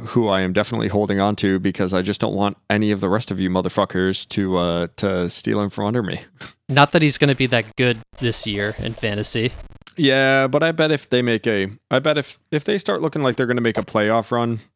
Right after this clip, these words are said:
Speaker 1: if he gets a little bit of a fire under him to close out what is probably gonna be his last season, hopefully is gonna be his last season, he could put up some points, and I just don't wanna give those points away. So
Speaker 2: Fair enough.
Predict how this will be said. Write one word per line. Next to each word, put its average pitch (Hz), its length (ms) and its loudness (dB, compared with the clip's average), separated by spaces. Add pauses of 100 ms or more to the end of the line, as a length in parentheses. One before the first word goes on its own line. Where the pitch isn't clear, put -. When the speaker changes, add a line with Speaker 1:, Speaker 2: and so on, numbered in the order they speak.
Speaker 1:
if 117 100 -4
he 127 100 2
gets 117 200 0
a 117 40 2
little 110 200 2
bit 107 100 2
of 104 80 2
a 98 80 2
fire 104 440 2
under 107 260 2
him 107 180 -2 (220)
to 110 100 0
close 104 380 0
out 104 320 0
what 101 200 0
is 95 120 -2 (180)
probably 101 600 0
gonna 101 180 0
be 98 140 2
his 101 200 -2
last 95 240 0
season, 107 460 -4 (160)
hopefully 110 480 0
is 107 120 0
gonna 110 180 -2
be 110 140 0
his 110 220 0
last 110 220 -2
season, 113 420 -4 (100)
he 180 120 -2
could 190 160 -4
put 180 100 0
up 147 100 -2
some 117 160 -2
points, - 460 -8
and 98 140 -4
I 101 80 0
just 110 180 -6
don't 120 100 -2
wanna 120 200 -2
give 120 160 -6
those 117 160 -2
points 127 260 -4
away. 131 240 -2 (200)
So 95 260 -2 (420)
Speaker 2:
Fair - 760 2
enough. - 440 -2